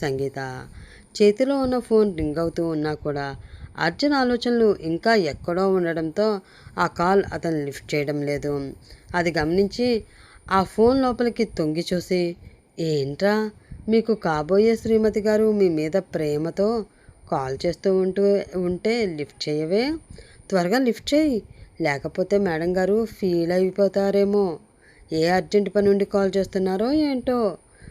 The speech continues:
సాగదీస్తూ అన్నాడు వినోద్. అతని వైపు సీరియస్గా చూసి కాల్ లిఫ్ట్ చేశాడు అర్జున్. దాంతో సంబరపడిపోతూ,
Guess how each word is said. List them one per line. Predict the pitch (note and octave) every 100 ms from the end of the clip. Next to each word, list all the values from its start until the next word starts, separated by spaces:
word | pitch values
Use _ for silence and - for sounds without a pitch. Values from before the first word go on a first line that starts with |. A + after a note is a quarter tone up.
| -
సాగదీస్తూ | - G#3+ F#3+ G3+ G#3+ A#3 - A3+
అన్నాడు | G3 E3+ D#3+ D3 C#3 -
వినోద్. | D#3 D3+ D3 C#3 C3 C3 - - - F3
అతని | F3 E3
వైపు | D3 C#3 E3
సీరియస్గా | F#3 E3 D3+ D3+ - D3+ D3+
చూసి | C#3 A3+ B3 G#3 - - - _ C4
కాల్ | B3+ A#3
లిఫ్ట్ | F#3+ -
చేశాడు | D#3+ - D3 C#3 C3 -
అర్జున్. | D3 C3+ C#3+ C3+ C3+ C3 - - - - D#3+
దాంతో | D3+ C#3+ D#3 G#3+
సంబరపడిపోతూ, | G#3 F3 F#3 G3 F3+ F#3+ F#3 F#3 F3+